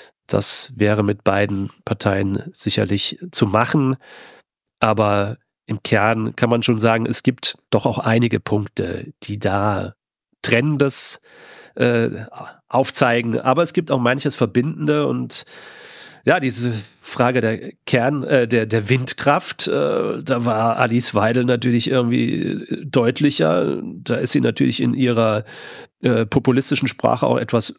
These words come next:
brachialer, weil sie einfach sagt, wir reißen die Windkraftwerke ab. Friedrich Merz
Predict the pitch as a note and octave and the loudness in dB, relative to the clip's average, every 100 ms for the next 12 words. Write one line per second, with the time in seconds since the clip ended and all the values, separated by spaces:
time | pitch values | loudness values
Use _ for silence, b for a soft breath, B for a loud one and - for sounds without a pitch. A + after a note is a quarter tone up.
0 | _ - - A#2 A#2+ G#2+ A#2+ E3 G3+ - | _ -6 -2 0 2 2 2 0 -2 -6
1 | - G#2+ A2+ - G#2+ A2 - G#2+ G#2 G2 | -8 -6 -4 -4 -4 -4 -4 -4 -2 -2
2 | - B2 G2 - - G#2 A2 - A#2 - | -2 -2 -4 -8 -8 -4 -4 -2 -2 0
3 | A2 - G2+ C#3 - - B B B B | 0 2 0 0 -2 -18 B B B B
4 | B B B B - - - - A#2+ G#2+ | B B B B -20 -14 -4 0 2 2
5 | G#2 A2+ - - | 2 2 2 -2